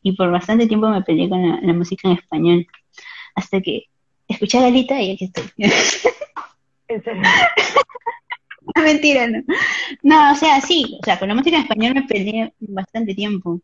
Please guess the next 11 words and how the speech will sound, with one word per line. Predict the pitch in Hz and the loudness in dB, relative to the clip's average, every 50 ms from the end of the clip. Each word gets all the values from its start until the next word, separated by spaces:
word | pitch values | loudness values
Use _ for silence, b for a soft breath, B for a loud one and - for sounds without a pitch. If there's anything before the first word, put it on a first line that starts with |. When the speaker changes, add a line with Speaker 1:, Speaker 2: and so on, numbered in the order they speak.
| _ _ | _ _
Speaker 1:
O | 208 | -20
sea, | 185 - 185 180 185 | -14 -10 -10 -8 -8
estuve | 185 - - 202 | -10 -8 -8 -8
buscando | 208 202 190 - - 180 190 190 190 190 196 | -6 -8 -8 -8 -8 -8 -6 -6 -6 -6 -8
otras | 196 - - 196 196 - _ | -10 -10 -12 -12 -14 -12 _
canciones, | - 170 - - 180 190 190 185 190 | -12 -12 -10 -8 -6 -6 -6 -6 -8
otra | 185 175 _ - 175 | -10 -14 _ -8 -8
música, | 180 185 - 202 - - 196 190 | -8 -6 -8 -8 -6 -4 -2 -2
porque | 202 190 - 190 | -2 -2 0 0
no | 202 | 0
escuchaba, | 214 - - 233 226 - 233 226 226 220 220 | -2 -2 -4 -6 -4 -2 0 0 2 0 -2